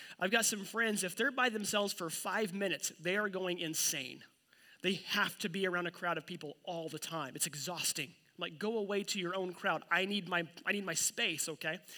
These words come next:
Most of us need time alone. And that's not a bad thing. Jesus needed time alone. Jesus withdrew often to a place. Sometimes he might take one or two people. Sometimes he went by himself.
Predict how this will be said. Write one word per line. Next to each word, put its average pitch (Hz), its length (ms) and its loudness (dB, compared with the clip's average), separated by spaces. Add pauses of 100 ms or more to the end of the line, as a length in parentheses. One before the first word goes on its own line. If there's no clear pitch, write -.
(960)
Most 226 400 6
of 240 80 4
us 220 180 8
need 214 380 2
time 202 480 2
alone. 170 420 -2 (540)
And 240 160 4
that's 247 200 6
not 269 280 6 (120)
a 220 60 0
bad 240 340 6
thing. 165 280 -2 (640)
Jesus 240 600 4
needed 220 320 4
time 214 420 2
alone. 185 420 2
Jesus 247 500 4
withdrew 196 720 -2
often 202 540 -2 (340)
to 233 160 2
a 202 60 4
place. 220 280 6
Sometimes 302 540 4
he 285 120 2
might 285 260 4
take 262 180 4
one 247 220 2
or 247 60 8
two 233 180 0
people. 247 340 0
Sometimes 269 540 2
he 254 80 2
went 247 140 0
by 220 120 4
himself. 214 540 0